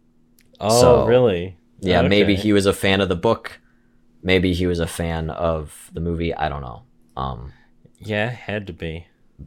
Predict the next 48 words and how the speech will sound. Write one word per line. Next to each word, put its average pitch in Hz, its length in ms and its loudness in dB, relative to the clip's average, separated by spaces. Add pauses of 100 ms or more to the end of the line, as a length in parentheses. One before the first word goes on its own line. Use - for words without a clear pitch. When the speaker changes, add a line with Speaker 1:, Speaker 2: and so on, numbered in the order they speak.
(140)
Speaker 2:
but 104 200 2
it's 101 220 0
more 110 260 4
of 101 100 0
a 98 40 4
s-, - 180 -2
a 87 100 0
sci-fi 90 600 0
Stalker, - 680 -6
I - 100 -10
guess 69 200 -6
I 69 60 -4
would 65 100 -6
say, 64 220 -6
is 60 100 -6
how 71 160 -4
I 65 100 -4
would 64 300 -12
explain - 440 -10
Annihilation. 55 840 -14 (680)
Speaker 1:
Hmm. 107 160 -8 (400)
Speaker 2:
Um, 64 360 -10
so, - 180 -2
I 123 60 4
mean, 143 120 2
I, 185 300 2
I 170 160 2
like 156 280 0
it 113 60 -6
a 98 60 0
lot. 78 340 0 (680)
I 101 100 4
think 104 160 4
this 98 140 0
Annihilation 90 680 2
is, 82 220 -6
is, - 480 -10
is 92 160 -2
good. 101 180 2
I 104 360 2 (140)
a 82 60 0
hundred 98 280 0
percent 90 280 -2
would 82 100 -2
recommend 80 380 -2
it 73 80 -10
to 50 100 -12
anybody. 73 480 -10